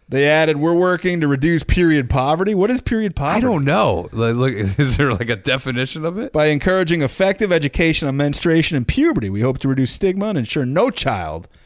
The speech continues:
Speaker 1: or young person feels shame in asking for period products inside or outside of school if they need 'em. Our approach recognizes the fact that some people who have periods are trans or non-binary."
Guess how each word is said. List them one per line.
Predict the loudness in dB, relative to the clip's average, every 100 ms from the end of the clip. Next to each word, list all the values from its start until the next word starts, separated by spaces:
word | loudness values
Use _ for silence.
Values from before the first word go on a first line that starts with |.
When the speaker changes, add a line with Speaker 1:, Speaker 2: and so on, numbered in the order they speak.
| _ _
Speaker 1:
or | -4
young | -2 -2 -2
person | -4 -4 -4
feels | -4 -4
shame | -2 -4 -4 -4
in | -8
asking | -8 -10
for | -8
period | -6 -2 0 -2 -2
products | -4 -4 -6 -12 -20 -20 _ _ _
inside | -2 -2 -2 -2
or | -4
outside | -8 -6 -6
of | -8
school | -6 -4
if | -4 -6
they | -6
need | -6 -8
'em. | -12 -20 _ _ _ _ _ _ -2
Our | 0
approach | 2 2 2
recognizes | 0 0 0 -2 -2
the | -2
fact | 0 -2
that | -2
some | -4 -4
people | -4 -4
who | -4
have | -4
periods | -6 -4 -6 -8
are |
trans | -10 -10 -10 -14 -20 -16
or | -12
non-binary." | -12 -12 -14 -16 -20 -20 -20